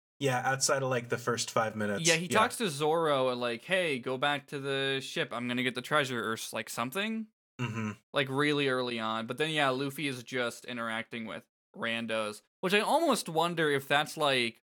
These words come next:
Speaker 2: a stipulation to make it sort of work in canon, because, like, yeah, Luffy doesn't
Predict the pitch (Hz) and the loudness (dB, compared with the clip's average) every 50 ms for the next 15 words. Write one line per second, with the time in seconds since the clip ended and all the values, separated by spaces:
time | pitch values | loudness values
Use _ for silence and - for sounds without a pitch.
0 | _ _ _ _ - 160 156 147 - - 175 170 170 - 151 139 131 131 135 139 | _ _ _ _ -2 -2 -2 -2 -2 0 -2 -2 0 2 2 2 4 4 4 2
1 | 139 139 - 156 143 135 131 123 120 117 - - - 143 131 123 123 127 123 - | 2 0 -2 -2 -2 0 -2 -2 -4 -6 -8 -6 -4 -2 0 0 0 0 0 0
2 | 131 - - - - - 127 117 120 127 143 143 135 151 170 175 170 - 165 170 | -2 -2 -2 -6 -6 -4 -2 0 2 2 2 0 0 0 0 0 0 0 -4 -6
3 | 170 160 - 170 165 175 180 185 185 180 160 151 139 151 131 131 135 135 131 - | -6 -4 -2 -2 -2 -2 -2 -4 -6 -6 -6 -4 -4 -2 -2 0 0 0 2 2
4 | 220 190 156 131 143 185 208 202 220 185 151 127 - _ _ - - 127 135 127 | 2 2 2 2 0 -2 -2 -2 -4 -6 -6 -8 -12 _ _ -2 0 0 0 0
5 | 127 120 - | -2 -4 -6